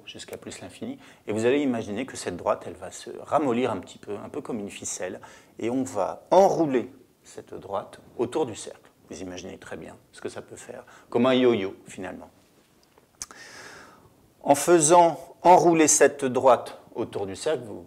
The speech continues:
vous rendez bien compte, bien évidemment, qu'au bout d'un moment, elle a fait un tour complet, d'accord ? Et pour faire un tour complet, puisque le cercle a un rayon un, vous connaissez la formule du périmètre d'un cercle, c'est deux fois pi fois rayon.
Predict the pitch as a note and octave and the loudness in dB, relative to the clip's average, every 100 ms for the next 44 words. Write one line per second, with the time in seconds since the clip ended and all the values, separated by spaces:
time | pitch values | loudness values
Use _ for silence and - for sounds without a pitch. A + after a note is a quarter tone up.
0 | G#2 - G#2 G2 F2+ F#2+ G#2+ A2 C3+ A#2 | -18 -14 -12 -8 -8 -4 -4 -2 -2 0
1 | A2 A2 G#2+ A2 A#2 A2+ - G#2 A2+ G#2+ | 0 -2 0 0 0 -4 -8 -8 -4 -4
2 | G#2+ G#2 G2+ F#2+ - _ _ _ G#2 G2 | -4 -6 -8 -12 -16 _ _ _ -6 -4
3 | - G#2 F#2 - - G2+ F2+ - - _ | -6 -12 -12 -14 -14 -14 -12 -12 -14 _
4 | _ _ - F#2+ D#3+ - - - - - | _ _ -10 -10 -12 -14 -16 -20 -8 -4
5 | B2 E3+ - G3 C#3 B2+ A#2+ - A#2 A2 | 2 2 4 4 4 0 -4 -4 -8 -2
6 | C3+ D#3+ G3 G3+ - _ _ _ _ _ | 4 4 4 -2 -12 _ _ _ _ _
7 | - D#3+ F3+ - E3 C#3 C3+ E3+ E3 C3+ | -10 -4 -2 0 2 2 2 0 -2 -4
8 | A2+ G#2+ A2+ A2+ A2+ A#2 G2 F#2+ G#2+ A#2 | -6 -4 -4 -6 -6 -8 -8 -8 -8 -6
9 | - C#3+ - G2+ G2 F#2+ - G2 G2+ G2 | -6 -6 -8 -12 -14 -14 -14 -12 -12 -12
10 | F#2+ G2 - D#3 - - F#2+ F#2 F#2+ B2+ | -14 -12 -8 -8 -8 -12 -12 -6 -2 -2
11 | B2 - G2+ - C3+ - A2 A2 F2+ | -2 -8 -10 -10 -14 -10 -8 -8 -12